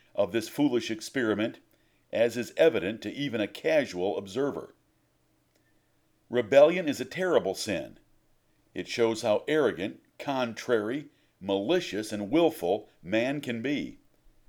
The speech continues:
God compared it to witchcraft. When you see it, you have found an evil man.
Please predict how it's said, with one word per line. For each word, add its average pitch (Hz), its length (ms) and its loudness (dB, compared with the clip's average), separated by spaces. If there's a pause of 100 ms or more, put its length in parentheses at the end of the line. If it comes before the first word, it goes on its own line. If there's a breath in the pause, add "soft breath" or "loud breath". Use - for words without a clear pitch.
(380)
God 107 400 2
compared 110 460 -2
it - 140 -8
to 113 100 -2
witchcraft. 101 800 -2 (1040)
When 117 180 -2
you 110 100 -4
see 170 360 -2
it, - 180 -4 (480)
you 104 180 -6
have 98 140 -2
found 123 380 0
an 113 80 -4
evil 131 340 -2
man. 92 460 -4